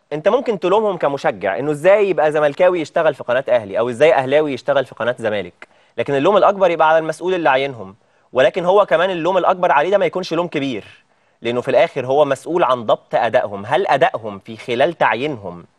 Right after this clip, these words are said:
كان في حاجة مش منطقية؟ ان هم دعموا مثلًا الزمالك، الناس خدتها طبعًا لشغل مؤامرات،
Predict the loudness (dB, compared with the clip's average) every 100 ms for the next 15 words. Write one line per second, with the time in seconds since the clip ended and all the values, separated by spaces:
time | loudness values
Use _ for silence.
0 | _ _ _ _ _ _ 4 4 0 -10
1 | -18 _ _ _ _ -8 -6 -6 -4 -2
2 | -2 -2 -6 -4 -6 -4 0 0 0 -4
3 | -10 -6 0 2 2 2 0 -2 -4 -2
4 | -4 -4 -6 -4 -4 -6 -6 -6 -2 -2
5 | -2 2 2 2 0 -6 -4 -4 -4 -2
6 | -2 0 0 2 4 2